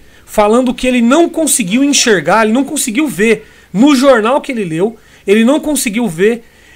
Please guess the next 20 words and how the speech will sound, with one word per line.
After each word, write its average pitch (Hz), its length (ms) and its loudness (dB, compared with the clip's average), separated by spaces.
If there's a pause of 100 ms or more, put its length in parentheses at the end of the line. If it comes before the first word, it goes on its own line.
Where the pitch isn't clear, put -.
(300)
qual 277 300 4
era 285 160 2
a 269 40 0
data 277 540 0 (380)
daquela 233 360 0
publicação. 247 720 0 (380)
Mas 220 520 -2 (100)
quando 349 240 0
ele 285 120 0
leu 214 220 6
Nem 226 160 0
Papa, 208 360 -2
Nem 175 140 -4
Bispo, 214 360 -4
logo 294 320 0
acima 269 800 -2 (140)
é 196 80 -2
porque 254 300 -2
ele 254 260 0
recortou 269 920 -2